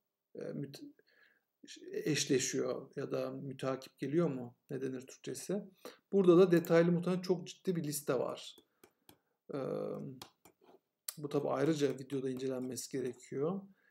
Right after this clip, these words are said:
İşte meslek grupları demişler. E, burada işte çiftçilikle ilgili, işte bitki teknolojiyle ilgili demiş, bu Landwirtschaft tarım. Ne demiş? Staat geprüft der. Yani burada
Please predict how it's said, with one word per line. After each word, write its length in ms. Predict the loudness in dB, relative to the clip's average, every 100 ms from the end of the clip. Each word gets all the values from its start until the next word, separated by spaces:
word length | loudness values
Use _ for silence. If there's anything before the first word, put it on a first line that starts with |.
| _ -20
İşte 200 | -8 -8 -6
meslek 500 | -2 2 2 2 2
grupları 460 | 0 -4 4 4 4
demişler. 680 | 0 -6 -6 2 2 0 -12 _ _ _ _ _ -6
E, 380 | -4 -4 0
burada 280 | 4 6 6
işte 440 | 2 0 0 0 -2 -12 -14 -8
çiftçilikle 680 | -4 -4 0 0 2 2 2
ilgili, 440 | 0 -4 -4 -6 -14 _ _ _ _
işte 300 | -12 -2 0
bitki 580 | 0 -2 0 2 2 -2
teknolojiyle 880 | 0 0 2 2 2 2 0 0 0
ilgili 580 | -2 -6 -4 -2 -2 -4 -4
demiş, 360 | -4 -4 -10 -12 -12 -8
bu 160 | -4
Landwirtschaft 600 | -2 -4 -8 -6 -8 -6
tarım. 460 | 0 2 2 -2 -6 _ _ _ 2
Ne 140 | 4
demiş? 400 | 6 4 2 -2
Staat 460 | 4 4 4 -2 -2
geprüft 480 | -2 2 0 0 -2
der. 100 | 0
Yani 420 | 2 2 2 4
burada 400 | 2 4 2